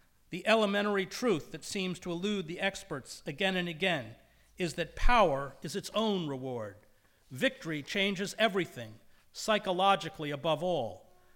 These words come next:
The psychology in the Middle East is now one of fear and deep respect for American power. Now is the time to use it."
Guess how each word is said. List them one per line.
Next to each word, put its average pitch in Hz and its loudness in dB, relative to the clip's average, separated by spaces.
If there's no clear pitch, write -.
The 147 -8
psychology 208 2
in 196 0
the 196 -2
Middle 202 0
East 226 -2
is 175 -6
now 196 2
one 196 0
of 190 -2
fear 175 0
and 143 -6
deep 202 -4
respect 202 -2
for - -6
American 139 -2
power. 110 -2
Now 170 4
is 131 -4
the 139 -12
time 151 -2
to 143 -6
use 143 -2
it." 101 -14